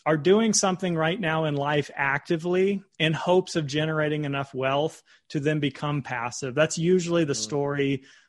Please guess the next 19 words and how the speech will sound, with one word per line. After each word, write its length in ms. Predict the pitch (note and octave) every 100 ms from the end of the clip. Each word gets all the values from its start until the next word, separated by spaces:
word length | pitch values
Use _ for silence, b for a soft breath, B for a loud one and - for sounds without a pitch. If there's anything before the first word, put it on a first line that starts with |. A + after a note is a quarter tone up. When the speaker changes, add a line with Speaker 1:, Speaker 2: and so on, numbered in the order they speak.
| _ -
Speaker 1:
that 180 | C#3+ C3+
I 120 | C3
hear, 380 | - B2 A2 -
<laughs> 40 |
whether 340 | G#3 F#3 G3 E3
that's 240 | D#3 D#3
a 60 | C#3+
doctor 500 | D3 D#3 D#3 E3 D3+
or 80 | C3
a 60 | B2
dentist 480 | D3+ D3+ D3 C#3+ D#3
or 40 |
an 60 | C3+
attorney 420 | B2+ D#3 D3+ D3
that's 180 | C3+ B2+
working 260 | D3 C#3+ D3
their 120 | C#3
practice. 720 | - D#3 C#3 - C#3+ C#3 -
And 180 | C3+